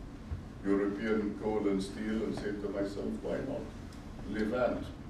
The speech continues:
water and energy?" <coughs> I like the word intra-independence, not interdependence necessarily,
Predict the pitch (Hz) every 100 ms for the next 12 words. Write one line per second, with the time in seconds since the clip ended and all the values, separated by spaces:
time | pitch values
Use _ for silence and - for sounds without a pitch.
0 | - - - 110 107 - 95 92 95 98
1 | 92 - - - - - - - - 233
2 | - - - - 233 226 196 202 - -
3 | - - 131 160 170 - 151 147 147 -
4 | 190 196 190 - - - - - 98 95
5 | 90 98 90 - 78 - - 180 - 175
6 | 165 139 123 98 104 110 107 95 87 -
7 | - 92 92 98 92 - -